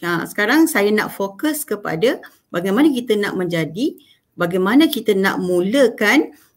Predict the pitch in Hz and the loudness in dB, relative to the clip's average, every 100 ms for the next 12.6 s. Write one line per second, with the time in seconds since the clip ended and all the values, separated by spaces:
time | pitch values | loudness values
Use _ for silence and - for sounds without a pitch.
0 | - 180 180 180 - _ _ _ _ - | -6 -2 0 0 -4 _ _ _ _ -8
1 | 214 247 220 180 175 226 302 - - 185 | 2 4 4 0 -2 2 4 4 -2 -4
2 | 175 175 - 320 285 - 180 185 185 220 | -4 -6 0 4 4 2 -2 0 -2 0
3 | 254 247 196 196 190 180 156 160 233 440 | 0 2 0 0 -2 -2 0 2 2 0
4 | - - _ - 180 175 262 262 240 233 | -4 -20 _ -6 -4 -2 0 2 2 2
5 | 214 202 190 190 190 180 190 185 185 185 | 0 0 2 0 0 -2 0 2 2 -2
6 | _ - 262 214 196 202 175 175 - 175 | _ 0 2 2 0 0 -2 -2 0 0
7 | 165 269 339 - _ _ - 214 220 226 | 2 2 0 -6 _ _ -2 -2 2 4
8 | 302 311 247 233 233 202 208 254 302 208 | 4 4 2 0 0 -2 0 2 2 2
9 | 208 220 220 202 202 202 190 185 208 196 | 2 2 2 0 0 0 -4 -2 -4 -2
10 | 202 185 - 175 170 269 220 285 - - | -2 -4 -2 -2 2 4 4 2 -2 -14
11 | - _ 180 190 190 269 254 226 202 202 | -20 _ -2 -2 0 0 2 0 2 0
12 | - 311 330 240 170 | 0 -2 2 2 2